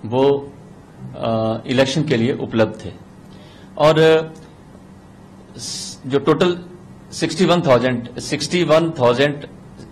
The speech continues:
सिक्स हंड्रेड थर्टी सिक्स जो polling booth हैं, उनमें से, अ, चार हजार आठ सौ चौंतीस संवेदनशील, अ, polling booth घोषित हुए हैं, जो ये data हमें media के माध्यम से पता चला है।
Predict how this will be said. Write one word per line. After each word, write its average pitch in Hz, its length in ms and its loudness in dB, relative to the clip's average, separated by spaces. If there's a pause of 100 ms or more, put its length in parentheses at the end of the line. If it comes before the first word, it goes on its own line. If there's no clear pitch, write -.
(160)
सिक्स 160 320 -2
हंड्रेड 135 320 2
थर्टी 127 180 0
सिक्स - 420 -6 (380)
जो 127 80 -2
polling 143 340 2
booth 131 220 0
हैं, 113 400 -6 (420)
उनमें 190 300 2
से, 196 480 2 (360)
अ, 135 180 4
चार 156 360 4
हजार 156 300 6
आठ 139 120 6
सौ 151 100 -4
चौंतीस 143 600 0
संवेदनशील, 131 920 0 (920)
अ, 113 100 2
polling 143 340 4
booth 131 160 2 (240)
घोषित 123 280 0
हुए 117 160 2
हैं, 123 420 -4 (280)
जो 180 460 2
ये 160 120 2
data 147 280 6
हमें 151 320 0 (400)
media 151 260 6
के 160 120 2
माध्यम 123 280 4
से 120 120 -6
पता 104 200 -2
चला 90 220 -4
है। 92 180 -12